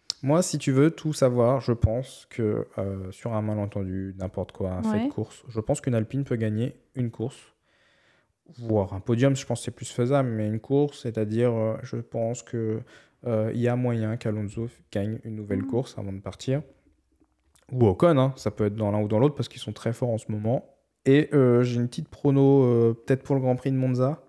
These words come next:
Speaker 2: Ouais.
Speaker 1: Euh, McLaren a toujours été très fort, donc, euh, j'ai presque envie de dire, euh, pourquoi pas une McLaren qui pourrait être dans le, dans le devant de la scène. Allez, une petite préférence pour Ricciardo, euh, mais, euh, je pense que Norris, il a
Speaker 2: Évidemment.
Speaker 1: ses chances aussi, je pense.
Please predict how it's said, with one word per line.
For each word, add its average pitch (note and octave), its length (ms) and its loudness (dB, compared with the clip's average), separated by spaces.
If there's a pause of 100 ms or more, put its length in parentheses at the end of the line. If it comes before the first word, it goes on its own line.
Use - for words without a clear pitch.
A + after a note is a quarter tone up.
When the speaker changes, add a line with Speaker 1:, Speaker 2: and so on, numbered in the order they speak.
Speaker 2:
Ouais. A#3 280 0 (360)
Speaker 1:
Euh, G2+ 160 -2
McLaren B2 460 0
a A2+ 40 -2
toujours B2+ 300 -2
été A#2+ 140 -4
très - 180 -6
fort, A#2+ 320 -2
donc, G#2+ 260 -8
euh, G#2+ 140 -4
j'ai A2 160 -2
presque - 280 -6
envie A2 280 -4
de G#2 40 -8
dire, B2+ 280 -2
euh, G#2+ 680 -4 (300)
pourquoi A2 400 -4
pas A#2 280 0 (100)
une G#2 100 -6
McLaren G#2 500 -6
qui - 120 -18
pourrait A2 260 -6
être B2+ 140 -8
dans G#2+ 100 -2
le, G#2 200 -4
dans G#2 160 -4
le G2+ 260 -2
devant G#2 280 -2
de G#2+ 80 -2
la G2+ 80 -2
scène. A#2 360 -6 (1160)
Allez, G#2 220 0
une A2 80 2
petite - 160 -8
préférence C3+ 400 2
pour D3 160 0
Ricciardo, D3+ 360 4 (180)
euh, G#2+ 200 0
mais, G#2 280 -2
euh, F2+ 160 -6 (180)
je - 180 -12
pense A#2 140 -6
que - 80 -2
Norris, A#2 200 2
il A#3 140 0
a C#4 40 2
Speaker 2:
Évidemment. - 80 4
Speaker 1:
ses A3+ 160 0
chances - 340 -8
aussi, A2+ 240 -6
je - 140 -10
pense. A#2 120 -14